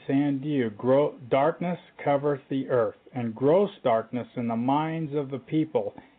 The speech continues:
and all flesh has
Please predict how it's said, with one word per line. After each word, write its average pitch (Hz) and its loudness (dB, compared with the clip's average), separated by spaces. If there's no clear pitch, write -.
and 131 0
all 202 2
flesh 110 0
has 120 0